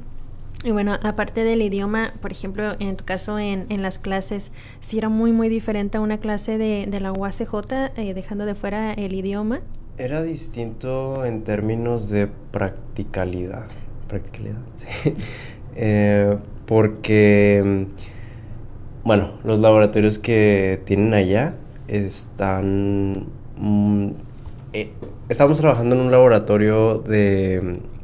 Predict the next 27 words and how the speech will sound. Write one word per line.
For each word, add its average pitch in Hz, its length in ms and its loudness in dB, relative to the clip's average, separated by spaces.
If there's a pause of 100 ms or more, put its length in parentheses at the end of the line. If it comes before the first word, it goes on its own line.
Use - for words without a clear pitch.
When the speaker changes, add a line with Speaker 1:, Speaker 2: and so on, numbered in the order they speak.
(220)
Speaker 2:
mm, - 20 -8
ciencia 107 340 2
de 110 80 6
aerosoles, 101 680 0 (520)
y 110 100 4
el 101 260 8
laboratorio 101 560 8
lo 104 160 6
hicieron 98 760 0
ellos 104 300 0
en 101 120 0
la 98 40 0
universidad, 95 760 -2
así, 95 400 -6 (400)
desde 98 360 2
cero 120 640 2 (100)
hicieron 104 560 -2
todo, 107 680 2 (180)
toda 104 160 4
la 107 120 4
infraestructura 101 800 -4
que 104 80 -4
necesitaban 98 600 -2
para 101 260 2
investigar 98 520 0
ciertas 104 460 -4
cosas 101 400 -8